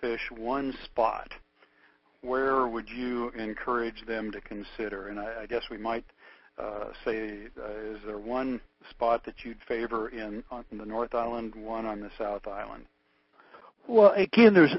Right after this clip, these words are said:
Speaker 2: uh, more places on the South Island, and, and, and three-fourths of the population's on the North Island. So you have more space and less people and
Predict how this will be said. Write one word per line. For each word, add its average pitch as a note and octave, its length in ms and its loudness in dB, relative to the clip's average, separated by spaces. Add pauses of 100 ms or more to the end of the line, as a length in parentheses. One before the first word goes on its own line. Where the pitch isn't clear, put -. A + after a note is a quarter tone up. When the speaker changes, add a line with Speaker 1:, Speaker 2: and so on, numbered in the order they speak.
Speaker 2:
uh, E3 160 6
more F#3 280 12
places E3+ 540 8
on C#3 140 8
the B2 100 2 (100)
South D3 260 6
Island, C3+ 500 8
and, B2+ 160 0
and, A#2+ 480 2
and A#2 600 -2 (160)
three-fourths C3+ 460 8
of - 80 4
the D3+ 60 6
population's A#2+ 720 2
on A2+ 140 2
the A#2 60 0
North A#2 280 2
Island. B2 540 6
So C#3+ 80 2
you C3 180 2
have A#2+ 400 0 (1080)
more C#3+ 200 8
space C#3 420 8
and A#2+ 140 -2
less B2+ 300 2
people C#3+ 580 8 (320)
and B2+ 480 0